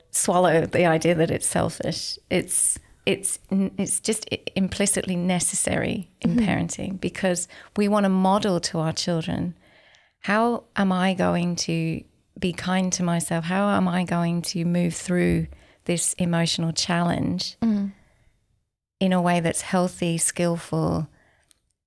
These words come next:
Speaker 1: um, and that allows me to still be supportive of myself?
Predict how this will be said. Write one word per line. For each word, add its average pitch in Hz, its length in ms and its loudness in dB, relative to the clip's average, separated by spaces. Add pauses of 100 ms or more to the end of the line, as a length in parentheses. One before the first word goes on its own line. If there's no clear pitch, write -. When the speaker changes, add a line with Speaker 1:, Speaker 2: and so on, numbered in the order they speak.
Speaker 1:
um, 170 380 0 (200)
and 175 440 0 (100)
that 175 180 0
allows 165 360 2
me 175 120 -2
to 165 120 -4
still 160 280 0
be 156 400 -2 (720)
supportive - 560 -2
of - 180 -4
myself? - 640 -8